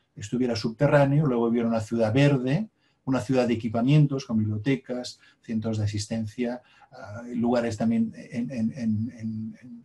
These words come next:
en los pisos también hubiera distintos equipamientos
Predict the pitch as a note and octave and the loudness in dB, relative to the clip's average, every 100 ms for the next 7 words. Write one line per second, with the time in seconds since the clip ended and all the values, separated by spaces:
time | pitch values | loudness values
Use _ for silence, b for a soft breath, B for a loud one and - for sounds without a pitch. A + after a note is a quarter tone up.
0 | A2 A2+ G#2+ - C3+ - B2+ A2 A2+ A2 | -14 -12 -10 -4 -2 -2 -8 -4 -2 0
1 | A2+ A2+ A2 b _ A#2+ G#2 A#2 A#2 A#2 | 0 0 -2 b _ -10 -4 -4 -4 -4
2 | A2 b _ A2 B2 A2 B2 B2+ A#2 B2 | -6 b _ -2 0 2 4 4 2 -4
3 | - | -8